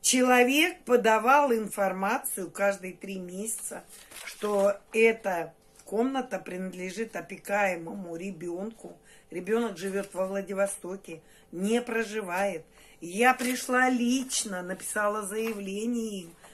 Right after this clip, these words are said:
что ребенок не проживает, даже не прописан в этой ква-, комнатке. Что вы думаете? Я вчера получаю ответ.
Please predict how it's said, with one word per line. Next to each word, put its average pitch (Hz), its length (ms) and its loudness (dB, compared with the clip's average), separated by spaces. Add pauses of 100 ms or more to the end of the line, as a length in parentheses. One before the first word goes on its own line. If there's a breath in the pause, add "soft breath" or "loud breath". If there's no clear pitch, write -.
что - 200 -8
ребенок 208 560 -4
не 202 200 -6
проживает, 196 840 -6
даже 233 320 4
не 202 280 -4
прописан 202 1200 -4 (380 loud breath)
в 165 140 -4
этой 208 280 2
ква-, 165 380 -10
комнатке. 165 840 -4 (4000)
Что - 260 -4
вы 220 100 0
думаете? 196 680 -8 (920)
Я 247 220 4
вчера 302 320 8
получаю 294 760 6
ответ. 277 500 0